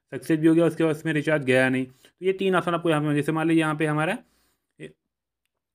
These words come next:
पेंडिंग शो कर रहा है, मैंने यहाँ पे पेंडिंग पे क्लिक कर देंगे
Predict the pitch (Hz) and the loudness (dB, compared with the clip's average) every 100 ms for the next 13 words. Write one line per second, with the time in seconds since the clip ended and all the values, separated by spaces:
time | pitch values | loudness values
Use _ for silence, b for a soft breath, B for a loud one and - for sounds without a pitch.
0 | _ _ - 170 175 165 156 113 117 143 | _ _ -6 -4 -2 -4 -2 -2 -2 -2
1 | 156 165 165 156 165 160 185 190 190 180 | -2 -4 -2 -2 -2 -4 -4 -2 0 0
2 | 185 220 | -2 -6